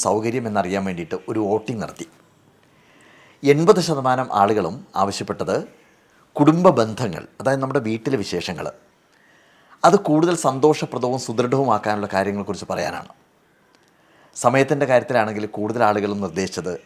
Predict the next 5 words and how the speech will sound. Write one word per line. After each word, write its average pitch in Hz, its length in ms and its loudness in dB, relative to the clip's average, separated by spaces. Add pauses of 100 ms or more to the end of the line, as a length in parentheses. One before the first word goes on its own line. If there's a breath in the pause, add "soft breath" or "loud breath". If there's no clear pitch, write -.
(140)
രാത്രി 110 360 -2 (300)
എട്ട് - 260 -10
മണിക്കാണ്. - 400 -12 (1600 soft breath)
ഒന്നിടവിട്ടായാലും 165 800 8
മതി 143 180 2